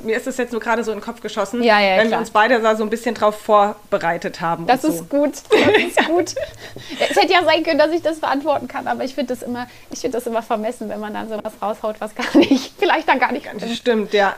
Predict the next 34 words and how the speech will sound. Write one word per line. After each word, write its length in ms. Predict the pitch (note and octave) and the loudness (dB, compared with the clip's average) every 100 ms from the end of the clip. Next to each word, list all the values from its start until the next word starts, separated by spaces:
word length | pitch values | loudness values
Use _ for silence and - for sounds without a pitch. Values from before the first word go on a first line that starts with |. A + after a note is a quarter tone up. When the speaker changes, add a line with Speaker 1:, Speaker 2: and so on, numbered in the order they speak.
| - | 0
Speaker 1:
ja, 160 | G#3 - | 0 2
oder 220 | A3 G#3+ G3+ | 2 2 2
Speaker 2:
Ja. 120 | A3 | -2
Speaker 1:
gar 140 | G#3 G#3+ | 0 0
nicht 160 | A3 | 2
ganz 240 | G#3 G#3+ - | 2 0 0
genau 300 | G3+ G3+ F#3+ | 2 4 2
ist, 140 | G3 | 2
ja. 180 | A3 G#3+ - - - - - | 2 2 -2 -20 -20 -12 -2
Speaker 2:
Ja. 260 | B3 A3+ - _ - - - | 0 0 -4 _ -20 -16 2
Speaker 1:
Ähm, 340 | B3+ C4 B3+ A#3 | 4 8 6 4
super. 320 | C#4+ - D4 B3 - - | 0 2 2 2 -4 -12
Gibt 240 | - C4 F4 | -4 -4 -4
es 100 | - | -4
noch 160 | D4+ | -2
was 180 | C4 B3+ | -2 -4
zu 80 | - | -2
ergänzen 440 | G#3 A3+ G#4 - A4 | 0 0 -2 -4 -6
zum 180 | - A#3 | -4 -4
Thema 400 | A3 G#3 G3 G3 - - - - - - _ | -4 -6 -6 -8 -16 -20 -20 -20 -20 -20 _
Ganganalyse, 640 | - F#3 - F#3+ F#3 F#3 F#3 | -10 -6 -4 -6 -6 -6 -4
Gangschule? 640 | F3 F3+ - F#3+ F3 F3+ - | -4 -6 -8 -8 -6 -8 -8
Fällt 220 | A#3 A3 | -4 -2
dir 80 | B3+ | -2
noch 140 | B3 | 0
was 160 | B3 A3+ | -2 -2
ein? 340 | - A3+ F3+ F3+ - - - - - _ _ _ - _ - - - - - - _ - - | -2 -2 -4 -14 -20 -20 -20 -20 -20 _ _ _ -20 _ -20 -20 -20 -20 -20 -20 _ -20 -4
Wem 220 | A3+ B3+ | 2 4
würdest 260 | B3+ C#4 - | 4 2 0
Speaker 2:
Jetzt 0 | |
Speaker 1:
du's 100 | C4 | -2
Speaker 2:
spontan. 340 | A#3+ G3+ G3 | -2 -2 -2
Speaker 1:
empfehlen 260 | E4+ F4 A3 | -2 0 -2
vielleicht? 560 | - A3 G3+ G#3 - | -4 -2 -2 -2 -10